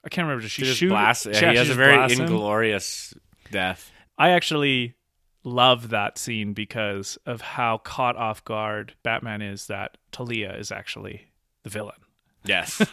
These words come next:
Speaker 1: <laughs>
Speaker 2: Yes.
Speaker 1: I actually love that twist.
Speaker 2: You
Speaker 1: I
Speaker 2: know,
Speaker 1: think it was really good.
Speaker 2: it's funny 'cause I'd forgotten about that twist.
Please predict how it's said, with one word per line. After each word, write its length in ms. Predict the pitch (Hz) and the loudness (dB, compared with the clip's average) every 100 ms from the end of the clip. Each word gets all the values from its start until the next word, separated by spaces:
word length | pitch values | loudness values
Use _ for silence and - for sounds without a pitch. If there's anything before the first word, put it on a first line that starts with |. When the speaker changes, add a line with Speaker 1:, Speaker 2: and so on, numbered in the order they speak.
| 240 | 4
Speaker 1:
<laughs> 180 | 208 - | 4 2
Speaker 2:
Yes. 300 | 110 98 156 | 2 4 8
Speaker 1:
I 100 | 170 | 8
actually 260 | 185 165 | 8 2
love 360 | 131 127 139 120 | 4 6 6 4
that 420 | 113 107 104 _ | 2 2 0 _
twist. 500 | - 135 95 - - | -2 -2 -2 -10 -4
Speaker 2:
You 60 | 113 | 2
Speaker 1:
I 20 | |
Speaker 2:
know, 120 | 135 | 4
Speaker 1:
think 100 | 156 151 | 4 2
it 20 | |
was 180 | 120 117 | -2 0
really 180 | 127 | -2
good. 220 | 98 135 104 | 2 2 2
Speaker 2:
it's 100 | 98 | 2
funny 240 | 143 151 | 2 2
'cause 160 | 123 113 | 0 -8
I'd 260 | - 113 123 | -2 -2 -2
forgotten 540 | - 90 95 101 - 78 | -6 -4 0 0 0 -8
about 220 | 80 71 | -8 -6
that 160 | 76 - | -8 -8
twist. 460 | - 58 - - | -10 -10 -10 -16